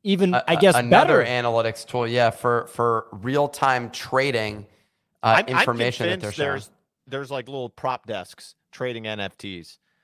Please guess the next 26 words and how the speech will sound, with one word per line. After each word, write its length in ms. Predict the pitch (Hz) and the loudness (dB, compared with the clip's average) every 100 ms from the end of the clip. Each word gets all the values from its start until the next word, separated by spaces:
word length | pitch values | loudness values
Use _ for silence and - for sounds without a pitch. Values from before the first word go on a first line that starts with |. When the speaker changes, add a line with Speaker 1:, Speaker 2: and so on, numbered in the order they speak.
| _ _ | _ _
Speaker 3:
They 100 | 117 | -6
got 120 | 107 | -6
charts 280 | - 120 110 | -4 -6 -6
of 80 | 104 | -10
the 80 | 92 | -12
yin 260 | 92 117 | -10 -8
yang. 260 | 117 117 107 | -4 -4 -4
They 60 | |
got 140 | 101 95 | -4 -6
some 120 | 95 | -4
algo 460 | 110 101 107 107 98 | 0 2 2 0 2
bots 560 | 104 107 107 - - _ _ | 4 4 2 -2 -18 _ _
just 200 | - - | -18 -14
swing 280 | - 104 110 | -8 -6 -6
trading 360 | - 107 110 107 | -4 -4 -4 -6
things 360 | 113 110 107 | -4 -4 -6
on 80 | 104 | -10
the 60 | 95 | -10
side 360 | - 101 104 | -14 -10 -10
for 80 | 104 | -10
'em 120 | 104 | -10
automatically. 680 | 90 92 139 90 95 - 107 | -8 -6 -6 -6 -6 -6 -8
Speaker 2:
This 80 | 107 | -8
is 40 | |
so 280 | - 151 151 | -8 -4 -4
nice. 420 | 131 131 113 - | -2 -4 -4 -10